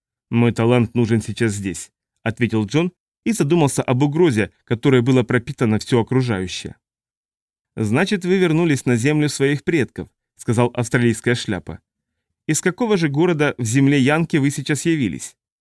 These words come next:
«Бостон», солгал Джон. Австралийская шляпа кивнула. «Ах да, по радио говорили, что в Бостоне очень плохо с чумой.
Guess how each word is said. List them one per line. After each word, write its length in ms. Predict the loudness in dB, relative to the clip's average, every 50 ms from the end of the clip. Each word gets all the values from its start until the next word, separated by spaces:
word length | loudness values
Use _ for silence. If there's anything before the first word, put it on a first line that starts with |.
| _ _ _ _ -2
«Бостон», 560 | 0 0 0 0 -2 -4 -10 -14 -16 -16 -18 _ _ _
солгал 420 | _ -4 -4 -2 -2 0 -2 -2 -2
Джон. 300 | -4 -8 -12 -12 -12 -16 _ _ _ _ _ _ _ _ _ _ _ _ _
Австралийская 640 | -4 -4 -2 -2 0 0 0 0 0 0 -2 -2
шляпа 340 | -2 0 -2 -2 -2 -2 -4
кивнула. 480 | -4 -4 -4 -4 -2 -4 -6 -8 -12 -16 _ _ _ _ _ _ _ _ _ _
«Ах 240 | -4 -2 -2 0 0
да, 280 | 0 0 0 0 -2 -6 -10 _ _
по 120 | -4 -2 0
радио 300 | 0 0 2 0 0 0
говорили, 420 | 0 0 0 0 0 0 0 -2
что 200 | -2 -2 -2 -2
в 60 | -2
Бостоне 460 | -2 -2 -2 -2 0 0 0 2 2
очень 260 | 0 0 -2 -4 -8 -6
плохо 320 | -4 -4 -2 -2 -2 -2
с 40 | -4
чумой. 460 | -2 -2 -2 0 0 -2 -2 -6 -10